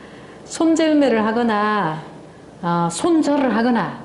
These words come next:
아니다 싶으면 발을 빼고 인연을 끊거나 결단이 필요한데, 어, 뒤돌아보면 늦어요. 뒤돌아보는 게 바로 뭐에게, 뭐겠어요? 오행으로? 목이야, 뭐.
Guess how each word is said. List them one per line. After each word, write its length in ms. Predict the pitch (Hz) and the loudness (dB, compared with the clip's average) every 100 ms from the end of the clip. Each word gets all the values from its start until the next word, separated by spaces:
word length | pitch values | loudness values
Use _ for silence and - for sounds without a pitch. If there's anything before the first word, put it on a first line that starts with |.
| - - | -18 -12
아니다 340 | - 202 277 285 | -4 0 2 2
싶으면 460 | 285 - 254 247 | 0 0 0 0
발을 260 | 247 233 233 | 0 -2 -2
빼고 800 | 320 302 277 254 254 180 - - | -2 -2 0 2 2 0 -4 -4
인연을 360 | 220 240 285 269 | 0 2 2 2
끊거나 520 | 330 320 320 277 185 | 0 0 0 0 0
결단이 720 | 247 240 302 294 277 269 269 - - - | -2 -2 0 2 2 0 -2 -8 -18 -10
필요한데, 1000 | - 214 208 214 190 165 175 175 143 - - - - - - | -2 0 0 0 0 0 0 0 -2 -10 -18 -20 -20 -20 -12
어, 240 | 180 170 170 | -6 -4 -4
뒤돌아보면 680 | - 254 294 277 262 220 190 | -2 0 0 0 0 0 0
늦어요. 540 | 214 208 175 151 147 147 - - - - - - | 0 0 0 -2 -6 -10 -18 -20 -20 -20 -20 -18
뒤돌아보는 840 | - 254 320 359 330 320 294 302 302 | -4 0 2 2 0 0 0 2 2
게 160 | 285 | 0
바로 220 | 285 220 | 0 0
뭐에게, 420 | 214 190 240 233 202 | 0 0 0 0 -2
뭐겠어요? 760 | 185 214 226 247 - 226 233 | 0 0 0 -2 -2 0 2
오행으로? 760 | 214 226 233 220 247 320 - - - - - - - - - - - - - - - - - | 2 2 2 2 2 0 -4 -14 -18 -20 -20 -20 -20 -20 -20 -20 -20 -20 -20 -20 -20 -20 -2
목이야, 420 | 220 240 226 185 | 0 2 2 0
뭐. 680 | 175 196 170 175 180 143 147 | 0 0 0 0 0 -4 -8